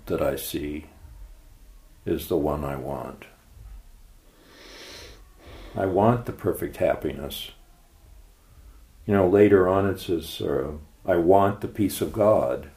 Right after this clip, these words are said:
And it says, well, saying those words doesn't mean anything, but if you really get them and you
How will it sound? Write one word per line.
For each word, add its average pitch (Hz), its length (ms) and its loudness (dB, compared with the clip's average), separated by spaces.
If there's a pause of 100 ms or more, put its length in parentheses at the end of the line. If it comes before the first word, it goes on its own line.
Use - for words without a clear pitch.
(1500)
And 101 120 -2
it 92 140 0
says, 82 300 2
well, 82 500 4 (1800)
saying 107 680 2
those 76 280 -4
words 78 520 0
doesn't 85 380 0
mean 95 220 0
anything, 78 560 -4
but 76 220 0
if - 180 -8
you 95 80 -2
really 87 320 6
get 101 340 2
them 69 220 -4
and 76 300 -10
you 87 400 -6